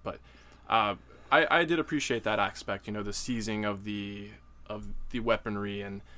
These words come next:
this, this guerrilla fighting force, and I ju-, I just thought it did a, a, a, a nice job of, uh, adding a little bit of flair and, and personality to the Star Wars universe. Obviously, the Twi'lek are a species that we've seen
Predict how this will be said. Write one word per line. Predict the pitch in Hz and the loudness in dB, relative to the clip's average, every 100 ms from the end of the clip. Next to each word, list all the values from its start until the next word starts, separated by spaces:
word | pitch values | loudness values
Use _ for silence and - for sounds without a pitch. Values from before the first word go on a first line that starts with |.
| - - - | -20 -20 -6
this, | 107 - - | -2 -2 -2
this | - 110 - | -4 -6 -4
guerrilla | - 113 117 113 | -2 2 4 2
fighting | 107 107 104 101 | 2 0 0 -2
force, | 101 101 98 | -4 -4 -4
and | 101 | -4
I | 104 | -2
ju-, | 117 | -2
I | |
just | 110 - | -2 2
thought | 113 | 2
it | 107 | 2
did | 110 101 104 | 0 -2 -2
a, | |
a, | 107 98 - 107 | -4 -4 -8 -8
a, | - | -4
a | 120 | 0
nice | 113 - | 0 4
job | 120 107 104 | 4 4 4
of, | 98 104 | -2 -2
uh, | 101 98 101 - - | 0 -2 -4 -6 6
adding | 117 113 110 | 6 6 2
a | 120 | 2
little | 123 123 | 4 4
bit | 110 | 2
of | |
flair | - 120 110 107 | 4 8 8 8
and, | 101 101 101 | 4 -2 -4
and | 107 101 - | -6 -8 -2
personality | 123 - 110 104 104 104 | -2 -2 -2 -2 -2 -4
to | 104 | -6
the | 101 | -4
Star | 107 101 | 0 0
Wars | 104 101 | 2 6
universe. | 104 101 104 - | 8 10 8 6
Obviously, | 107 104 - 107 | 4 2 0 0
the | 101 | -2
Twi'lek | - 110 107 101 - - - - | 0 2 4 2 -2 -12 -20 -4
are | 104 | 0
a | 104 | 0
species | - 120 104 120 104 | 0 -4 -2 -4 -2
that | 101 | -2
we've | 107 101 | -2 -2
seen | - 147 135 107 | -2 0 0 0